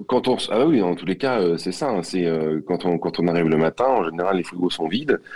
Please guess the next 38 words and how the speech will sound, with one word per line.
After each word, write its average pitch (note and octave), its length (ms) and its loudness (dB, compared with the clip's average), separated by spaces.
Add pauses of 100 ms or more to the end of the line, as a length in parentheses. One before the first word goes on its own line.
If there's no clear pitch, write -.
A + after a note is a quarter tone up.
(320)
on E2 340 6
a E2 80 2
fait F2 140 -2
rentrer E2+ 260 0
de E2+ 40 2
la E2 40 2
matière E2 300 -2
fraîche - 240 -4
le, D#2 200 2
le, D2 540 0
le B1 260 0
matin, D#2 380 2
on, G#2 380 2 (140)
on G2 100 0
remplit F#2+ 320 -4
les F2 80 -4
frigos, G2 400 0
c'est-à-dire F2 300 -2
que F2+ 100 -2 (760)
si - 220 -2
on G#2+ 120 4
a G2+ 60 4
des F#2+ 120 0
préparations F2 640 -2
de, E2+ 200 2 (720)
de, E2 320 0
de E2 120 0
garniture, F#2 520 0
donc E2 160 0
les F2+ 80 0
garnitures, F#2+ 340 2
c'est G2+ 80 -2
ce - 100 -8
qui, E2+ 200 -4
c'est D#2+ 120 -8
ce - 60 -6
qu'on D#2+ 320 2
sert F#2 320 0